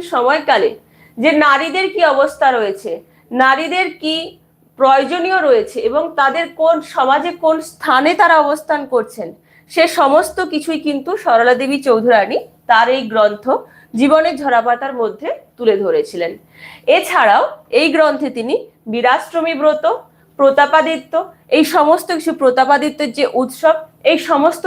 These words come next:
কিছুকেই তিনি এই গ্রন্থে তুলে ধরেছিলেন। সাথে সাথে উনিশশো পাঁচ খ্রিস্টাব্দে যখন বঙ্গভঙ্গ আন্দোলনের সূচনা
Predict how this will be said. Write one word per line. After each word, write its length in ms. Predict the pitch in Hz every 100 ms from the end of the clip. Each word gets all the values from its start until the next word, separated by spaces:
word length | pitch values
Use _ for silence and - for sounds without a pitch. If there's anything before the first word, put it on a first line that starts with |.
| 349
কিছুকেই 400 | 302 330 311 311 -
তিনি 180 | 247 285 - - - 254
এই 60 | 214
গ্রন্থে 440 | 226 214 214 247 440 - _ -
তুলে 200 | 233 214 202
ধরেছিলেন। 460 | 143 151 165 156 156 - - - - -
সাথে 260 | 269 285 381 403
সাথে 260 | 311 294 640 - _ -
উনিশশো 360 | 294 339 339 339 -
পাঁচ 220 | 285 294 285 -
খ্রিস্টাব্দে 600 | 370 359 311 233 180 277 622 - 247
যখন 240 | 254 311 269 247
বঙ্গভঙ্গ 520 | 269 302 349 370 359 349
আন্দোলনের 420 | 285 269 277 294 311
সূচনা 320 | 285 247 277